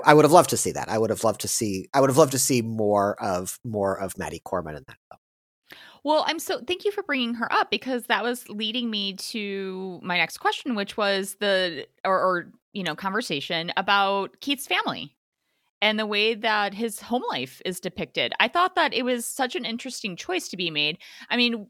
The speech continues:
Speaker 2: nothing is really overtly shown. We,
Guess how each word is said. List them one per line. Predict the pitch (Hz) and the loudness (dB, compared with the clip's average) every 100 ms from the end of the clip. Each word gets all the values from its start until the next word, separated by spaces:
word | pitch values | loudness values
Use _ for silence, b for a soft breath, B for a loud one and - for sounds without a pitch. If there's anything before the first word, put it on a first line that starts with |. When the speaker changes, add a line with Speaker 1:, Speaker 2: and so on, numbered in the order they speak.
| _ - | _ -6
Speaker 2:
nothing | 220 247 359 | -2 -2 -2
is | 359 262 196 | -6 -6 -6
really | 214 208 185 | -4 -2 -2
overtly | 185 190 185 196 | -2 -2 -4 -4
shown. | - 180 175 175 | -4 -4 -4 -6
We, | 185 185 | -6 -6